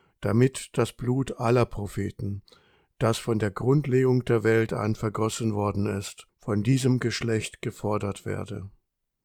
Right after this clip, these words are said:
Von dem Blut Abels an bis zu dem Blut des Secharia,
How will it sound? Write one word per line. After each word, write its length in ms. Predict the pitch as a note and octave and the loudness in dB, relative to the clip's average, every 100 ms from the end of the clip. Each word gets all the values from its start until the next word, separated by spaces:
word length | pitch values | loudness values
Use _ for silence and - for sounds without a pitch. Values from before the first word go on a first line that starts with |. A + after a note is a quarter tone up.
| _ _ | _ _
Von 180 | C3+ C#3 | 4 8
dem 160 | D3 | 6
Blut 240 | B2 C3 B2+ | 6 2 2
Abels 580 | A2 A2+ A2 A2+ A2+ - | 4 4 4 2 0 -4
an 420 | A2+ A2 A2 G#2+ _ _ _ | 0 2 0 -2 _ _ _
bis 260 | C#3 - - | 2 2 0
zu 140 | C#3 | 0
dem 180 | B2 A#2 | 4 2
Blut 300 | G#2 A#2 B2 | 2 0 0
des 160 | A2 - | -2 -2
Secharia, 840 | A2+ G#2+ G#2+ A2 A#2 A2 A2 | -4 0 0 0 0 0 -2